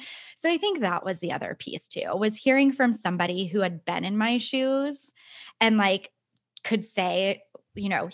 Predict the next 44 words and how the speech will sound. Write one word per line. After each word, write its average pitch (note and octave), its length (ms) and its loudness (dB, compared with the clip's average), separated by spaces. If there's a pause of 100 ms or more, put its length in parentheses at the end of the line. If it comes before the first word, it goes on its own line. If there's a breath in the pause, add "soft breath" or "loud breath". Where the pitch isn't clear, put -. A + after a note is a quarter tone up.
"Here's A3 320 6
how B2+ 260 -2
it - 120 -4
happens. - 680 -8
Here's A#3 280 2
how A3 160 0
you G#3 180 0
make F3+ 220 -6
this - 220 -4
change. G3+ 440 -4
And G3+ 100 -4
here's F#3 280 -6
how F#3+ 120 -4
it F3 60 -4
all F3 140 -6
comes F3+ 260 -10
together." F#3 480 -2 (360 loud breath)
Whereas, G#3 300 4
like, G3+ 240 4
my G3 140 0
husband F#3 440 -4
is F3 100 -8
like, G3 140 0
"Yeah, D#4+ 60 2
yeah, A4+ 60 2 (220)
yeah, A#4 80 4
we'll E4+ 100 6
figure F4 240 2
it F4 80 4
out. A#3+ 480 6
It'll C4+ 140 0
be F4+ 100 4
fine." A3+ 720 0
He's, C4 500 0 (160)
he C#4 240 2
is C#4 120 0
comfortable C4+ 420 2
flying G3+ 240 0
by G3 140 2
the F3+ 80 -2
seat F3 160 -8
of - 80 -6
his F3 140 -10
pants - 460 -6